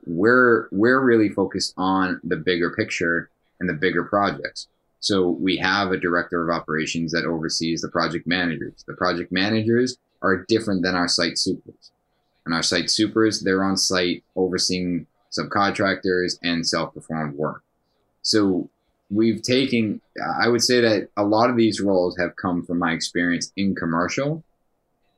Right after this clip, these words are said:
and, and understanding, you know, the, the client liaison. Like, she, you know, Rachel is someone that, you know, handles client communication when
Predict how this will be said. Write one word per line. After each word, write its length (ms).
and, 420
and 500
understanding, 760
you 100
know, 200
the, 220
the 200
client 400
liaison. 640
Like, 200
she, 380
you 180
know, 60
Rachel 440
is 100
someone 300
that, 320
you 180
know, 160
handles 540
client 340
communication 720
when 420